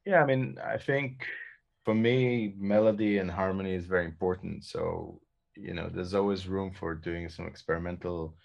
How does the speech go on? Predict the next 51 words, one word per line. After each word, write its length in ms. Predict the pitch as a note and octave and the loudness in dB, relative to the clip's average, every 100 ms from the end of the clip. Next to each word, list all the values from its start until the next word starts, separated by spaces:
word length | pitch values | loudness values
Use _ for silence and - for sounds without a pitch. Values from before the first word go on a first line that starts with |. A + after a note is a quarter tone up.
| _ _ - | _ _ -6
abstract 520 | G2 G2 - F#2 E2+ | -4 -4 -4 -2 -2
stuff, 500 | - - E2+ E2+ - E2 | -4 -2 0 0 -2 -6
and 100 | E2 | -6
I've 180 | D#2+ D#2+ | -6 -4
done 240 | E2+ E2+ | -4 -2
that. 320 | D#2+ D#2 - - - | -2 -2 -4 -10 -10
And 280 | F#2+ F2+ D#2+ | -6 -6 -6
some 260 | - A2+ | -2 0
movies 640 | A2+ A2 G#2+ G#2+ G#2 G2+ - | 2 2 4 4 4 0 -8
come 200 | - F2+ | -4 -2
in 280 | F2+ F#2 F2+ | -2 -2 -2
that 280 | F2 E2+ E2 | -4 -4 -6
they 120 | D#2+ | -8
just 260 | D#2+ D#2+ - | -6 -8 -6
want, 280 | E2+ D#2+ D#2+ | -6 -6 -6
you 80 | |
know, 280 | E2 D#2+ E2 | -6 -6 -6
the 120 | D#2 E2 | -8 -4
one 220 | E2 E2 | -4 -4
note 200 | D#2+ D#2 | -6 -8
drone 440 | D#2+ E2+ E2+ E2+ | -6 -6 -6 -8
kind 200 | E2 D#2 | -8 -8
of 80 | D#2 | -8
thing 280 | - E2 D#2+ | -6 -6 -4
and 160 | D#2 - | -8 -6
textures, 560 | - - - F2 E2 | -6 -6 -8 -4 -4
and 120 | E2 E2+ | -4 -6
you 80 | E2 - | -10 -8
tr-, 220 | - - | -8 -6
you 120 | G2 | -8
still 300 | F2+ - G#2+ | -8 -2 -2
kinda 220 | G#2 G2+ | 0 -4
try 240 | G2 F#2 F2+ | -4 -4 -4
and 100 | E2+ | -4
be 300 | F2 E2+ E2 _ _ - | -4 -6 -8 _ _ -14
a 40 | - | -4
bit 180 | F#2+ F#2+ | -2 0
more 140 | G2+ | 0
sophisticated 920 | G2 E2+ - F2+ - G2 F2 F2+ F2+ | 0 -4 -2 -2 -4 -4 -2 -2 -2
or 120 | F2 E2+ | -4 -6
try 280 | - G#2 G#2 | 0 2 4
and 140 | G2+ | 0
create 260 | F#2+ F2+ - | 0 0 0
some 160 | F2+ | -6
sort 220 | - F2 | -4 -4
of 100 | E2 | -2
a 60 | E2 | -4
melody, 500 | E2 D#2+ E2 E2 D#2+ | -4 -4 -4 -4 -4
or, 300 | D#2 D#2 - | -4 -4 -8
you 100 | E2+ | -10
know, 260 | D#2 D2 | -10 -12